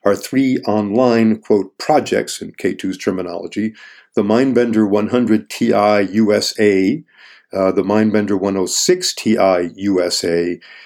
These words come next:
and the Disruption T I squared U S A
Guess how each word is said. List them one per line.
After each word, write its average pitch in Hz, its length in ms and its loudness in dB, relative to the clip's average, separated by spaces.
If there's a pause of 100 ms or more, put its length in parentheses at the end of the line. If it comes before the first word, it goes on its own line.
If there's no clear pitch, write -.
(140)
and 98 200 0
the 95 80 -2
Disruption 95 680 -2
T 95 260 0
I 92 140 2
squared 90 520 0
U 90 220 -4
S - 200 -4
A - 240 -6